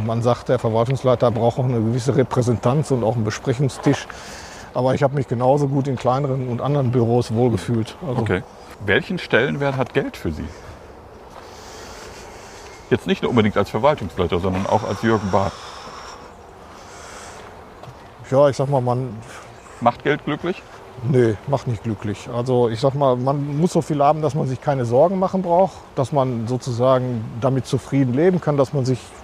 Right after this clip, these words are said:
Speaker 1: das eine oder andere leisten kann. Aber ich muss jetzt nicht irgendwelche Millionen irgendwie auf irgendwelchen Konten schlummern haben, die ich dann
Speaker 2: Ja.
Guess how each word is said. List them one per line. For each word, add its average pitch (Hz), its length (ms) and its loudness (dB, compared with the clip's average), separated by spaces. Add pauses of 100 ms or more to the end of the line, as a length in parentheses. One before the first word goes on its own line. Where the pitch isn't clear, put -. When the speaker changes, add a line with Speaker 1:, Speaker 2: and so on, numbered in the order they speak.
(640)
Speaker 1:
das 131 120 2
eine 139 180 0
oder 143 160 0
andere 127 460 4 (200)
leisten 135 540 2
kann. 170 380 4 (400)
Aber 139 240 6
ich 131 100 0
muss 139 180 2
jetzt 151 200 2
nicht 151 200 -2
irgendwelche 139 640 2 (840)
Millionen 131 500 4
irgendwie 127 380 2
auf 117 160 4
irgendwelchen 123 420 -2
Konten 131 300 0
schlummern 127 400 0
haben, 120 320 2
die 123 80 0
ich 117 100 -4
dann 117 260 -4 (600)
Speaker 2:
Ja. 95 100 -6